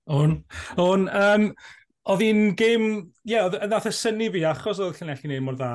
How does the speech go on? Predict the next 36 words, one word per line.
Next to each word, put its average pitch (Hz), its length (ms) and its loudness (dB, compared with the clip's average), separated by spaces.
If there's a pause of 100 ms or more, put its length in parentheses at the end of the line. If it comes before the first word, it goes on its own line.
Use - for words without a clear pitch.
(240)
ar 143 220 -6
y - 20 -2
pryd. - 380 -8 (760)
A 139 140 -2 (180)
fi 151 160 0
credu 170 240 2 (400)
be 175 160 2
nath 170 300 -2 (500)
set - 480 -4
y 147 80 0
tone 151 320 4
i'r 143 80 2
gêm 131 400 4
oedd 123 300 0 (920)
y 175 120 -4
gôl 160 320 2
rili 156 240 2
gynnar 170 520 0
i 185 440 -4
Gyfyrddin, 185 560 -2
a 175 80 -2
oedd 170 140 -2
e 175 80 0 (100)
o 180 140 -4 (340)
gic - 300 -6
rydd, 175 340 -4
fi'n 139 80 -2
credu, 120 240 -6
dangosodd 160 540 -4
oedd 113 100 -12
e'n 117 80 -10
sicr. 107 320 -10 (340)
A 156 380 4
fi'n 151 160 2
credu 156 160 4
oedd 139 160 -2